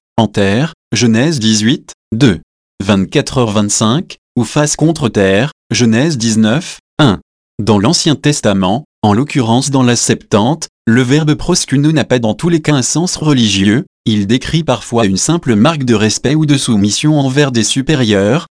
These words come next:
hommes ou anges, un Samuel vingt-quatre, neuf, un Roi une heure seize, vingt-trois, trente et un, vingt-huit,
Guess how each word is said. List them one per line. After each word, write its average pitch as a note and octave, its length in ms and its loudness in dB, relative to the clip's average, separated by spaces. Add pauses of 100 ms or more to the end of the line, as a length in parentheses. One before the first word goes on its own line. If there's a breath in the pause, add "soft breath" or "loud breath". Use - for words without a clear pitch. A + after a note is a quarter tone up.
hommes E3+ 240 2
ou C3 140 2
anges, C3 300 -2 (200)
un G#2 100 2
Samuel C#3 400 2
vingt-quatre, A2 760 -2 (200)
neuf, B2 440 2 (340)
un A2+ 100 2
Roi G2+ 300 2
une A2+ 120 4
heure G#2 160 -2
seize, G2+ 440 -2 (260)
vingt-trois, G#2 680 0 (220)
trente D3 280 -2
et B2+ 120 2
un, F2 140 -2 (400)
vingt-huit, G#2+ 640 -2